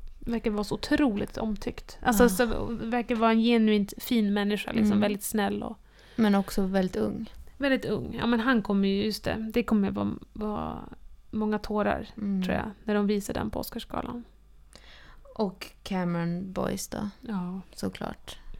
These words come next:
Speaker 2: Också väldigt sorgligt. Eh,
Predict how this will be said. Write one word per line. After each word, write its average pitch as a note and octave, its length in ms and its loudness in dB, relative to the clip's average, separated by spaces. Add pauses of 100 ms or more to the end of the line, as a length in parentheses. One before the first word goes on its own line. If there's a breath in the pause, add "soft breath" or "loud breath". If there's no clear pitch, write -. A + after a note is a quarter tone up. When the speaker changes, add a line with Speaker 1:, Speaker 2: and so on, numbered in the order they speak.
Speaker 2:
Också F#3+ 300 -10
väldigt F3+ 340 -10
sorgligt. - 600 -16 (1000 soft breath)
Eh, F#3 640 -2